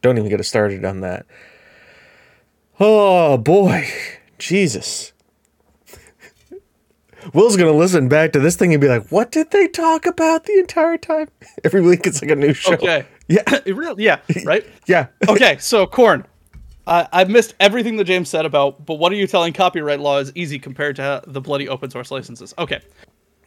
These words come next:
Speaker 2: Open source licenses are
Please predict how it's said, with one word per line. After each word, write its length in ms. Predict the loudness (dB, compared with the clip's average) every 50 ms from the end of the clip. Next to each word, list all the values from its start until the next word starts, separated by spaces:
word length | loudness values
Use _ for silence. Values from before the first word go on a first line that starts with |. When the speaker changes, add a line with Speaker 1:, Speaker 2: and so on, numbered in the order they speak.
| _ 2
Speaker 2:
Open 340 | 2 2 2 2 -2 -6
source 240 | -6 -6 -6 -8 -6
licenses 720 | -4 -2 -2 -2 -4 -6 -10 -10 -10 -10 -10 -10 -10 -12 -18 _ _ _ _ _ _ _ _ _ _ _ -2
are 480 | 0 2 2 2 2 0 -2 -2 -6